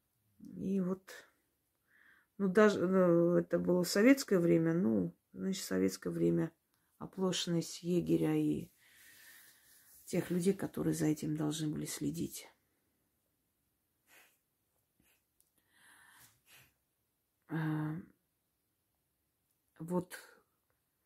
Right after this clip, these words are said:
я отмечу, до какого С М С прочитано. И, наверное, на этом сегодня завершим, друзья мои. Э,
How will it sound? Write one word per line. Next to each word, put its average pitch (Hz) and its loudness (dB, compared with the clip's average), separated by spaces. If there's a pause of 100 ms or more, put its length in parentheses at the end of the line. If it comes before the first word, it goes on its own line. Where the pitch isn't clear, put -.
(180)
я 160 -2
отмечу, 170 -4
до 151 -6
какого 151 -8 (640)
С - -12
М 175 -2
С 247 -4 (760)
прочитано. 160 -2
И, 190 -2
наверное, 165 0
на 156 0
этом 160 -6 (480)
сегодня 156 -4
завершим, 156 -2 (180)
друзья 170 -4
мои. 160 -2 (2250)
Э, 156 -10